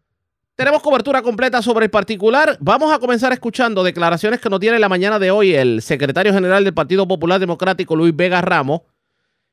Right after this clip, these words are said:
quien le pidió a los populares paciencia.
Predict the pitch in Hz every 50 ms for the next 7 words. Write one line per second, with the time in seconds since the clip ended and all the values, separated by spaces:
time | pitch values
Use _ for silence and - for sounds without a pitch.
0 | _ _ _ - - 247 247 240 240 233 226 190 233 226 214 196 214 240 285 302
1 | 302 277 247 226 - 226 226 196 208 208 220 247 247 254 - - 160 170 - -
2 | 196 190 202 208 208 196 - - 156 131 92 87 _